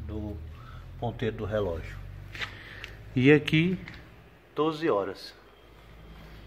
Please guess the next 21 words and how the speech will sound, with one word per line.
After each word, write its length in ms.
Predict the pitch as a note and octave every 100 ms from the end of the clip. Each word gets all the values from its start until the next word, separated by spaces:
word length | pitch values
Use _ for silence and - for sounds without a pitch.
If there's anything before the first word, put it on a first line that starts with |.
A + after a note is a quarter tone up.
| - - -
Aqui 200 | A2+ C#3+
a 40 |
gente 120 | C3+ C3+
já 120 | C3
deu 120 | B2+
uma 140 | A#2+ G#2
volta 320 | A2 A2 A#2+
nele, 280 | A2+ C#3 D3
aí 100 | C3+
parou 260 | C3+ C3+
um 60 | C3+
pouquinho 380 | C#3 - C#3 A#2+
antes 140 | B2
aqui. 220 | C3 G2
Mas 500 | F#2 G#2 G#2+ G2+ - - - - - - - -
aqui 440 | A2+ A2 D3 D3+
é 60 | D3+
só 100 | D3+
você 220 | D3 D3+
colocar 340 | D3 C#3 B2+
aqui 400 | B2 B2 B2 A2